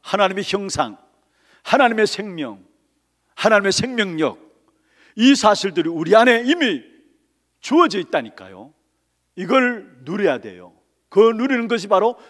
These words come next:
정식기도고요. 이것을 가지고 조금만 깊은 기도 속에 들어가면은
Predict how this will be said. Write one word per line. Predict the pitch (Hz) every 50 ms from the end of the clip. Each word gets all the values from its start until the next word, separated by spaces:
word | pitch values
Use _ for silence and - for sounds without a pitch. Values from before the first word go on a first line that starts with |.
| _ -
정식기도고요. | - 175 185 190 - - 180 175 147 139 98 101 104 95 92 95 _ _ _ _ _
이것을 | - 196 220 233 185 226
가지고 | 208 202 202 190 190
조금만 | 247 240 226 226 240 233 233 - 247 277 262 247 240 240 254 254 226 - _ _ _ _ _ _ _ _ _ _ _
깊은 | - - - 196 208 214 226 - - 208 233 220 226
기도 | - - 247 262 262 240 220
속에 | - 214 196 202
들어가면은 | 190 170 151 160 156 143 156 185 208 180 135 107 92 -